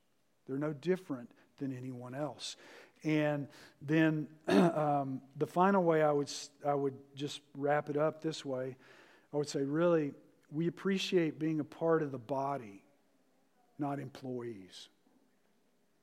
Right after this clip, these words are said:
And, and, and we do feel that way. I feel like I'm a member of the church, not an employee of the church.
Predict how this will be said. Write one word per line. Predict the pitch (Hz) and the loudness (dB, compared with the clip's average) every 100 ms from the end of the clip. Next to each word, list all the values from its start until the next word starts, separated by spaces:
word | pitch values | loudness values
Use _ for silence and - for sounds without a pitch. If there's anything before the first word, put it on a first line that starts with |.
| _ _ _ _ _ _ - | _ _ _ _ _ _ -8
And, | 143 143 | -6 -4
and, | 185 190 - | 0 -2 -2
and | 165 165 | -4 -2
we | 170 | -2
do | 156 | -4
feel | 143 143 117 | -8 -8 -8
that | 107 104 | -10 -12
way. | 110 120 123 - _ | -16 -16 -18 -20 _
I | 151 | -8
feel | 160 147 | -4 -4
like | 139 | -2
I'm | 139 | -6
a | 127 | -6
member | 135 147 147 | -4 -2 -2
of | 131 | -4
the | |
church, | 127 - 135 - | -6 -8 -8 -8
not | 127 | -10
an | 123 | -12
employee | 113 123 123 123 | -14 -14 -10 -10
of | 117 | -12
the | |
church. | - 151 156 | -10 -4 -4